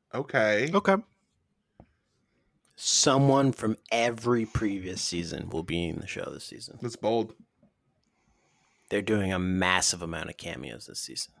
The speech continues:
Speaker 2: Mm-hmm.
Speaker 1: People love cameos. People, I mean, the Spider-Man movie, Marvel, all they wanna do is see other superheroes show up.
Speaker 3: Yep.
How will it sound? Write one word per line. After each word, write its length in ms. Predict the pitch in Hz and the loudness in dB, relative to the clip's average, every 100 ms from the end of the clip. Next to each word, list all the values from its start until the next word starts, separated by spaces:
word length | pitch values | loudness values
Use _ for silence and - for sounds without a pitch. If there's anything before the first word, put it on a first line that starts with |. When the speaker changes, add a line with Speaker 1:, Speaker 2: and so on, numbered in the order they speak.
| - | -8
Speaker 2:
Mm-hmm. 440 | 120 117 113 117 | -6 -6 -6 -8
Speaker 1:
People 340 | 110 107 123 123 | -6 -2 0 2
love 280 | 120 120 120 | 2 2 -2
cameos. 680 | 123 117 117 110 110 110 | -6 -4 -2 0 0 -4
People, 420 | - 117 120 117 - - - - _ _ | -8 -6 -4 -4 -6 -18 -20 -20 _ _
I 80 | - | -8
mean, 220 | 117 113 | -6 -6
the 80 | 95 | -8
Spider-Man 560 | - 117 135 131 117 | 2 4 4 4 0
movie, 480 | 110 107 104 101 110 _ _ _ _ _ | 0 0 0 -2 -4 _ _ _ _ _
Marvel, 500 | 110 120 120 110 110 - | 4 4 4 2 0 -6
all 140 | - 117 | -2 2
they 80 | 127 | 2
wanna 160 | 127 | 2
do 200 | 123 127 | 2 4
is 140 | 117 - | 4 2
see 160 | 120 | 0
other 200 | 107 113 | 0 -2
superheroes 520 | 107 117 117 110 98 101 | -4 -6 -4 -2 -2 -2
show 240 | 104 101 | 0 2
up. 220 | 101 - - _ _ _ - | 0 -2 -12 _ _ _ -10
Speaker 3:
Yep. 180 | 98 | -8